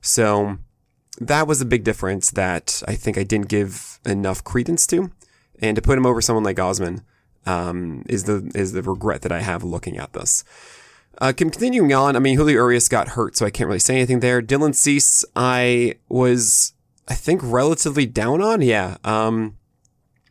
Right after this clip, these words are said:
all right, there you go. Uh, yeah, it's the same volatility. Uh, Yu Darvish,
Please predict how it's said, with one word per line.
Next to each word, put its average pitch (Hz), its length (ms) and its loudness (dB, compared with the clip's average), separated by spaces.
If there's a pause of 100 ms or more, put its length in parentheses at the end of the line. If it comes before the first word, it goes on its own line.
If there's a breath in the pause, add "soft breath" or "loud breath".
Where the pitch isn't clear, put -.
(120)
all 98 100 -4
right, 123 200 0
there 127 120 0
you 135 120 -2
go. 127 260 -2 (540 soft breath)
Uh, 107 340 0
yeah, 123 160 2
it's 131 140 -4
the 107 120 -8
same 120 200 0
volatility. 120 640 -2
Uh, 107 280 0
Yu 117 240 0
Darvish, 151 580 0